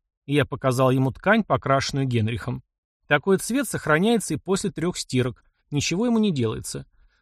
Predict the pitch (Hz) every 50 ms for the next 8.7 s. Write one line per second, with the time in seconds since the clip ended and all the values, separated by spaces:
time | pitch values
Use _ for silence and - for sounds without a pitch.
0 | - - 233 254 220 247 208 247 240 190 233 208 - 233 - - 254 214 - -
1 | - 196 196 202 151 - - - 131 120 - - 101 - 147 143 139 120 104 101
2 | - - 104 - - 143 - - 185 240 247 208 190 - - - 123 - - -
3 | - 190 - - - 127 120 120 117 107 113 - - 151 156 165 202 185 175 -
4 | 180 165 160 170 175 160 110 95 - _ _ _ _ _ _ _ _ _ _ _
5 | _ _ _ _ _ _ _ _ _ _ _ _ _ _ _ - - - 123 123
6 | 139 165 202 202 226 247 247 233 220 180 165 160 - 185 180 180 165 175 160 -
7 | 180 170 175 185 190 190 202 226 214 175 139 127 117 120 135 139 143 147 156 -
8 | - 262 240 247 - - - 120 123 127 - - - 214